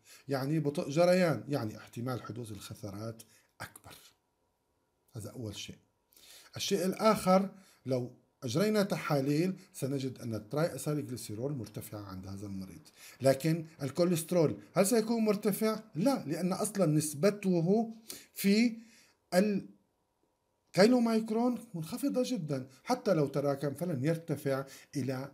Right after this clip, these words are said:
الكم الكبير في الحالات التي يرتفع فيها بروتينات شحمية أخرى.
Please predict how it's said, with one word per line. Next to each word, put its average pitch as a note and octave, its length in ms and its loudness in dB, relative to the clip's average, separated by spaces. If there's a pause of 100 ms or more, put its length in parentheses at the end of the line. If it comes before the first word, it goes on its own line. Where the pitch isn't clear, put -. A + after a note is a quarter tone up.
الكم B2+ 400 -6
الكبير A#2 500 -8
في G#2+ 120 -14
الحالات A2+ 380 -10
التي G#2+ 180 -10
يرتفع A2 340 -12
فيها G#2+ 240 -10
بروتينات G2 460 -14
شحمية F#2 440 -16
أخرى. - 260 -20